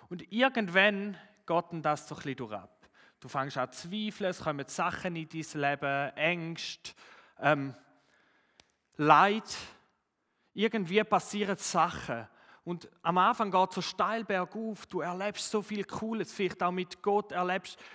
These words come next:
spürst Gott und zumal, zumal geht es so ein bisschen abwärts. Und das ist nicht deine einzige Lebenskurve. Das wiederholt sich immer wieder mal in unserem Leben. Soll ein bisschen das verdeutlichen, was der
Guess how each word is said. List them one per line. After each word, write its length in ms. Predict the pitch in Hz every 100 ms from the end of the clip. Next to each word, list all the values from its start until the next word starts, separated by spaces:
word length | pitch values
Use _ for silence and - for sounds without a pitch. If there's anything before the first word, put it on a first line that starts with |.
| -
spürst 520 | - - 214 233 -
Gott 320 | - 196 196 - - - -
und 160 | 180 170
zumal, 500 | - 196 208 214 190 -
zumal 300 | - 185 190
geht 200 | 185 170
es 60 |
so 60 | 160
ein 60 | -
bisschen 160 | 143
abwärts. 600 | 123 135 113 104 - - - - -
Und 100 | 165
das 120 | 202
ist 120 | 240
nicht 240 | 233 254 - - _ -
deine 340 | 226 233 214 -
einzige 560 | 175 202 214 - 175
Lebenskurve. 800 | 175 175 185 - - 143 113 135
Das 300 | 120 175 196
wiederholt 540 | 202 196 - 190 202 196
sich 240 | 190 -
immer 320 | 185 196 170
wieder 220 | 170 175
mal 240 | 170 151 131
in 60 |
unserem 260 | 131 - 120
Leben. 460 | 123 147 160 160 160 - -
Soll 240 | - 196
ein 60 | 226
bisschen 180 | 214 220
das 240 | 202 208
verdeutlichen, 720 | - 185 208 226 220 - 175
was 100 | 151
der 180 | 151 151